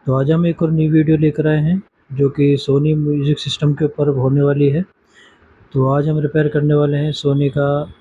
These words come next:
आई V three hundred model number है इसका, जो कि protection mode में आया है।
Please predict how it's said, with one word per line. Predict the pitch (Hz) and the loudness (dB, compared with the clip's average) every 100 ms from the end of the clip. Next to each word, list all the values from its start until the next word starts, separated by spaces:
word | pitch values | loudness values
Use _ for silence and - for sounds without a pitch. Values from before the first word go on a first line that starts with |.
| _ _ _ _ | _ _ _ _
आई | 135 135 | -2 0
V | 135 147 143 | 2 0 0
three | 131 131 | -2 -2
hundred | 131 139 131 | 0 -2 0
model | 131 135 | 0 0
number | 135 135 131 | 0 0 -2
है | 131 | -2
इसका, | - 143 180 - _ _ _ _ _ _ | -4 -6 -6 -8 _ _ _ _ _ _
जो | 131 135 | -2 -2
कि | 131 143 147 147 160 _ - | 2 2 4 2 -2 _ -4
protection | 123 - 147 - - 156 156 156 - - | -4 -2 -4 -6 -6 -2 -2 -2 -6 -4
mode | 139 131 135 131 | 0 0 0 0
में | 143 | 0
आया | 123 131 131 | 0 0 2
है। | 151 | 0